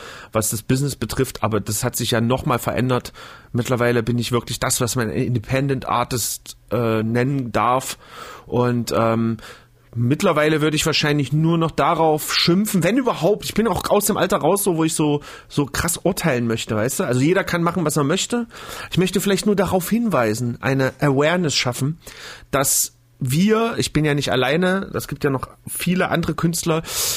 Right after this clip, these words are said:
wir waren halt auch schon da, als da noch nicht das große Brot war, als da noch nicht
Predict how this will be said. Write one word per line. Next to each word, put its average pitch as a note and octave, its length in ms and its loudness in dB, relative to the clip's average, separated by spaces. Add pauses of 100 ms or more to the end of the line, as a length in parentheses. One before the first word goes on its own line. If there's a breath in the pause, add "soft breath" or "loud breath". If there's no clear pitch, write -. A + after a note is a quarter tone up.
(140 loud breath)
wir D3+ 160 2
waren G3 220 2
halt G3+ 140 0
auch F3 120 2
schon G3 220 0
da, F3+ 320 2
als - 480 0 (140)
da E3 160 2
noch E3+ 140 2
nicht - 380 0
das C#3 160 0
große D3 380 2
Brot A#2+ 460 0
war, C3+ 260 2
als - 180 -2
da C3 120 -2
noch B2 160 -2
nicht D#3+ 320 -2